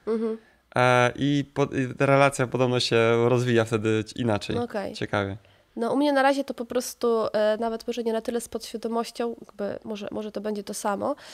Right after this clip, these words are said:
Speaker 1: E, ja prędzej widzę ogólnie jakby takie pewne obrazy, które mnie gdzieś tam w pewien czas prowadzą.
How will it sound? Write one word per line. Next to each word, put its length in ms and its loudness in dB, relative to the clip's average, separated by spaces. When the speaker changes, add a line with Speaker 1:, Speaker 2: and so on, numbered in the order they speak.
Speaker 1:
E, 400 2
ja 80 2
prędzej 320 2
widzę 280 0
ogólnie 240 0
jakby 200 -2
takie 320 0
pewne 300 -2
obrazy, 480 2
które 280 -6
mnie 140 2
gdzieś 140 -8
tam 140 -4
w 60 -20
pewien 300 -2
czas 260 -4
prowadzą. 580 -2